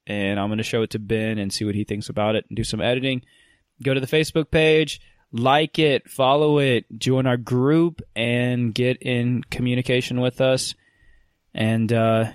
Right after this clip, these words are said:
yeah, just a shout out to our followers across the pond. Well, we don't have a, a, a lot across the pond. It's more like across the pond and then the continent.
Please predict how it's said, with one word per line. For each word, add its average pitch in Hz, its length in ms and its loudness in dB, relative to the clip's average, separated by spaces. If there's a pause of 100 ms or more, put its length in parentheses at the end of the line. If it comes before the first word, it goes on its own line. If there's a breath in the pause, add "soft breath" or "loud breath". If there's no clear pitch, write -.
yeah, 147 320 0
just - 220 -6
a 127 60 -2
shout 120 320 2
out 120 280 2
to 117 280 0
our 113 340 0 (520)
followers 120 680 0 (100)
across 120 400 -2
the 120 120 -2
pond. 123 680 -2 (1900)
Well, 110 100 0
we 117 80 2
don't 127 100 0
have 131 140 2
a, 117 180 2
a, 107 180 0 (320)
a 113 80 0
lot 104 320 2
across 107 300 0
the 110 100 -2
pond. 101 320 0
It's - 140 -4
more 107 180 0
like 101 340 -2 (180)
across 104 580 -2
the - 180 -4
pond 98 400 0
and 87 140 0
then 87 140 0
the 92 80 0
continent. 90 540 -2